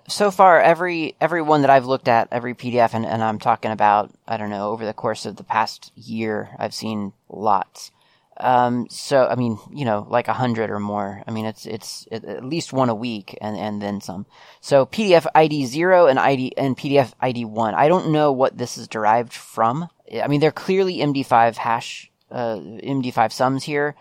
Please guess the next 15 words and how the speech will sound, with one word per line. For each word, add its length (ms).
but 260
I, 260
I 20
don't 220
know 560
w-, 280
what, 260
what 160
they're 120
calculated 640
on. 200
I 80
don't 180
know 220
if, 320